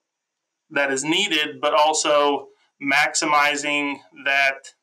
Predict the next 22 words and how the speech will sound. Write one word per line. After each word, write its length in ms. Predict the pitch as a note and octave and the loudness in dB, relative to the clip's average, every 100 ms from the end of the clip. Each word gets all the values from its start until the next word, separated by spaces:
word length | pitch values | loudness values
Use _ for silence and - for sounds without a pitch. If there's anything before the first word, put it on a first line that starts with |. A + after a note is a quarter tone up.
| _ _ - | _ _ -6
uh, 360 | C#3+ C3+ B2+ B2 _ | -2 0 0 -4 _
boar's, 640 | B2+ D3+ D3+ C#3+ C3+ - _ _ _ _ _ _ _ _ _ _ _ | -2 2 2 2 -2 -4 _ _ _ _ _ _ _ _ _ _ _
uh, 340 | D3+ C3+ C3 B2+ - _ | -4 -2 -2 -4 -10 _
collection, 680 | - E3 D3+ D3 - C3 B2 C3 | -4 0 2 0 -2 -4 -4 -6
essentially. 680 | B2+ C3+ B2+ B2+ B2 A#2 _ | -4 -4 -4 -6 -6 -12 _
So 200 | - C#3+ | -6 -4
how 280 | C3+ D3+ D3 | 0 2 2
can 220 | D3 D3 | 0 -4
we 380 | D3 C#3+ C#3+ C3 - _ _ _ _ C#3+ | -2 0 -2 -4 -12 _ _ _ _ -6
get 220 | D#3+ E3 | -6 0
that 200 | D#3 D3 | 0 0
sperm 400 | - D#3+ D3+ D3 | -2 0 0 -2
pass, 420 | - D#3 E3 D#3+ | -2 2 2 0
but 180 | - D3 | -2 0
also 500 | D3 D3 D3+ C#3+ C#3+ | 2 2 0 -2 -2
get 200 | D3+ D3+ | -4 -4
more 340 | D3+ D3+ D3 | 0 2 4
out 180 | C#3+ D3 | 4 2
of 140 | C#3+ C#3+ | 0 -2
these, 440 | D3 C#3+ - - _ _ _ _ _ - | -2 0 -2 -6 _ _ _ _ _ -6
uh, 440 | C3+ C3 B2+ B2 A#2+ - _ _ _ | 0 0 0 -2 -6 -14 _ _ _
high 640 | - D#3+ D#3 D3 C#3+ C3+ | -4 0 2 2 0 -4